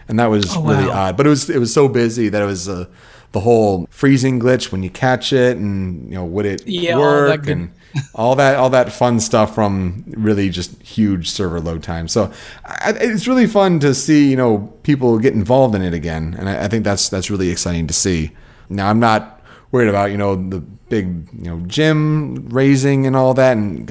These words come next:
Speaker 1: seeing all the Blissies and all those things
Speaker 2: Oh,
Speaker 1: pop
Speaker 2: yeah.
Speaker 1: up. Um,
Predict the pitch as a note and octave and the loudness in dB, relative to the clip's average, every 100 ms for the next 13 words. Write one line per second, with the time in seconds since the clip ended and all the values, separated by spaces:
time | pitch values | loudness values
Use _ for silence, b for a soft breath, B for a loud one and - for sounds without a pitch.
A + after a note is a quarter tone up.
0 | G2 - B2+ A#2+ A#2 F#2 F2 A2 A#2+ A#2 | -10 -2 0 2 2 0 -2 2 2 2
1 | A#2+ A#2 F#2 F2+ F2 F2 B B B B | 0 0 -2 -4 -4 -6 B B B B
2 | F#2+ G2 G#2 G2 G2+ F2+ - G2 F#2+ G2+ | -4 0 0 0 -4 -4 -4 -2 0 2
3 | G2+ C3 G2 - G2+ G2 G2 F#2 F2 | 2 0 -4 -6 -4 -4 -4 -4 -8